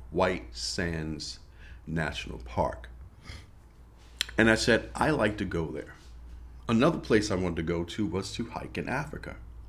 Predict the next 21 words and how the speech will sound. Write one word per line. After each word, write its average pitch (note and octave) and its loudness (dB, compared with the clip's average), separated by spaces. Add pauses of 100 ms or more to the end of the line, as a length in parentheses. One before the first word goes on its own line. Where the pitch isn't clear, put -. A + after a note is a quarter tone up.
(880)
Currently, D#3 6
I G#2+ 6
don't G#2 2
know F#2+ 2
if F2+ -2
we're F#2 4
going F2 2
to E2 0
be D#2+ 2
able D#2 -2
to D#2 -4
do D2+ -4 (100)
that. - -12 (1080)
And G#2 10
I, G2+ 10
I F#2+ 6
was G2 2
thinking G#2+ 2
about F#2 2
that F2+ 2
being F2+ 0